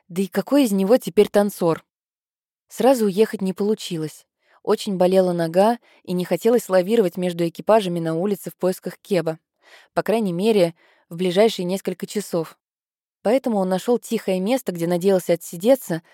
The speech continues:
и отдохнуть в одиночестве перед дорогой. Но и это не удалось. Дама, вторгшаяся в его убежище, все еще стояла в дверном проеме,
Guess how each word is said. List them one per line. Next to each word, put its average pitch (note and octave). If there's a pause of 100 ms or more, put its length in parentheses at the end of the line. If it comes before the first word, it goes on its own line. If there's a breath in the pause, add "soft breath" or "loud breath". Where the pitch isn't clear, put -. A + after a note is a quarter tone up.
(140 soft breath)
и G3
отдохнуть F3+
в F3+
одиночестве F3+
перед F#3
дорогой. E3 (440)
Но G3+
и A3+
это E3
не D#3+
удалось. D#3 (760 soft breath)
Дама, G3+
вторгшаяся F3+
в D#3+
его F3
убежище, F3+ (360 soft breath)
все C4
еще A3+
стояла G3
в F3
дверном F3+
проеме, E3+